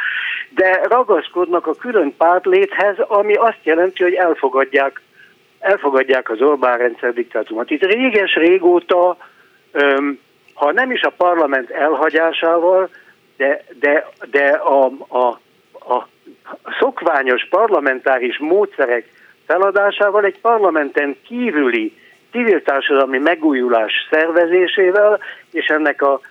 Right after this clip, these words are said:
ennek az esetenkénti válaszolgatós ellenzéki létezésnek a feladásával ezekre a strukturális dolgokra kellett volna irányítani a társadalom figyelmét, amit most elkezdtünk felsorolni,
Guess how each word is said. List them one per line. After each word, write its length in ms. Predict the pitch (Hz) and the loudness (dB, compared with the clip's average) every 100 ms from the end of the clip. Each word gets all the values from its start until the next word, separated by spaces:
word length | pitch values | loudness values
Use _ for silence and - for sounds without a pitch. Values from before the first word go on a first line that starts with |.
| _ - | _ -8
ennek 300 | 147 135 139 | -4 -2 0
az 120 | 131 - _ | -2 -4 _
esetenkénti 1040 | - 226 - 156 156 139 135 143 127 - 120 | -2 -2 0 -2 -2 -4 -4 -6 -6 -8 -4
válaszolgatós 1200 | 147 208 196 147 - 139 131 127 123 131 120 113 - - - | 0 2 2 0 2 2 4 0 0 0 2 0 -6 -14 -10
ellenzéki 640 | 165 190 185 156 135 131 127 | -2 2 2 2 0 -2 0
létezésnek 800 | 147 165 165 131 135 - 127 120 | 2 2 2 0 0 0 -2 -2
a 80 | 117 | -2
feladásával 1200 | - 170 175 165 170 165 170 165 165 175 190 - - - - _ | 2 2 2 2 2 2 2 2 4 4 2 -2 -12 -20 -20 _
ezekre 560 | - 208 202 202 175 180 | -4 -2 0 0 2 2
a 240 | - 180 | 2 0
strukturális 800 | - - 240 - 170 156 135 143 | 0 -6 -10 -4 0 2 2 -2
dolgokra 500 | 131 170 151 143 139 | 0 0 2 0 -2
kellett 440 | - 147 139 127 123 | -2 -2 0 0 0
volna 460 | 131 127 120 117 - - - - | 0 2 2 0 -2 -16 -20 -4
irányítani 760 | 170 156 131 131 123 127 123 | 0 2 0 -2 -2 -2 2
a 160 | 120 120 | 2 2
társadalom 560 | 143 135 135 113 107 101 | 0 -2 -2 -4 -4 -4
figyelmét, 520 | - 190 185 170 156 | -2 2 2 2 0
amit 240 | 135 123 | -4 -4
most 180 | 123 - | -8 -2
elkezdtünk 540 | 123 - 110 - 95 | -2 -2 -6 -6 -16
felsorolni, 800 | - 160 190 220 190 196 196 208 | -2 0 2 2 4 4 2 0